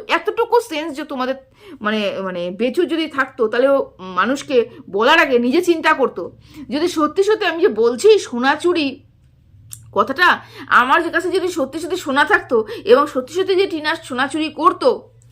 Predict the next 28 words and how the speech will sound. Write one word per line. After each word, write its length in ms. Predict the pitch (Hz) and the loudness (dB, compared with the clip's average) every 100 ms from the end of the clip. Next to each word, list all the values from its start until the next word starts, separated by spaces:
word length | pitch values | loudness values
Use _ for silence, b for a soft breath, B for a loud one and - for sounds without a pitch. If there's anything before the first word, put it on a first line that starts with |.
| b - | b 2
তাহলে 460 | 202 220 311 262 - | 4 4 2 0 2
আমি 260 | 220 233 294 | 0 0 -4
সবার 300 | 254 196 233 | -8 -2 0
আগে 160 | 254 | 0
গিয়ে 140 | 247 330 | -4 -8
কেস 320 | 240 254 240 | -6 -6 -6
করতাম, 440 | 208 190 175 190 190 | -12 -10 -12 -14 -10
জিডি 300 | 214 233 254 | -6 -4 -4
করতাম 420 | - - 143 147 | -8 -10 -10 -12
না, 180 | - _ B 285 | -18 _ B -4
আমি 300 | - 220 339 | 0 0 -2
কেস 420 | 349 311 349 - | -6 -2 -2 -2
করতাম, 380 | - 427 - 113 - _ b b _ | -4 -6 -6 -16 -18 _ b b _
করে 280 | 240 269 277 | -2 0 4
এসে 280 | 240 349 508 605 B - | 2 2 -2 -4 B -12
বলতাম, 420 | 180 220 233 330 | 2 2 4 0
"আমি 180 | 285 277 | 0 -2
কেস 360 | 285 302 339 - | -4 -4 -4 -6
করেছি, 460 | 285 269 269 240 226 | -6 -6 -4 -6 -6
অমুক 320 | 240 269 240 | -4 -4 -4
অমুক 220 | 254 269 | -4 -6
সোনা 260 | - 247 254 | -6 2 2
আমার 220 | 226 220 | 2 -2
কাছে 180 | 240 247 | -4 -6
ছিল, 220 | 269 330 | -6 -4
সেই 160 | 254 | -6
সোনাগুলো 540 | 220 190 202 208 233 320 | -6 -10 -6 -6 -6 -6
নিখোঁজ, 460 | 226 247 - 202 | -4 -4 0 -2